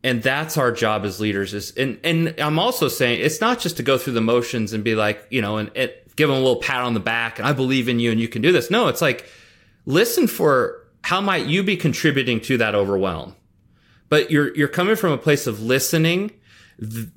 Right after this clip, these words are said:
th-, helping them solve their own challenge.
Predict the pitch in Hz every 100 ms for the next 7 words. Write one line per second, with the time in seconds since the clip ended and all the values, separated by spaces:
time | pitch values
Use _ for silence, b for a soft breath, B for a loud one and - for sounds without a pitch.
0 | 113 131 - - 151 147 143 123 131 170
1 | - 143 147 131 123 127 120 120 _ _
2 | - 165 220 110 101 170 -